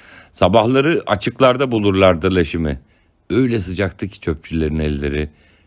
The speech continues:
çöpçülerin elleriyle okşardım beni.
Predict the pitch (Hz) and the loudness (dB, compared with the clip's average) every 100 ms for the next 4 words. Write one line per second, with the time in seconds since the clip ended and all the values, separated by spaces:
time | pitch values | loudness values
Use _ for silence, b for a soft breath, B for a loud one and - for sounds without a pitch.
0 | _ - 90 78 - 90 90 95 85 82 | _ -4 -2 -2 -2 0 2 2 0 2
1 | 82 87 82 73 - 76 69 73 69 67 | 2 2 2 -2 -2 -4 -4 -4 -4 -4
2 | 67 64 | -6 -8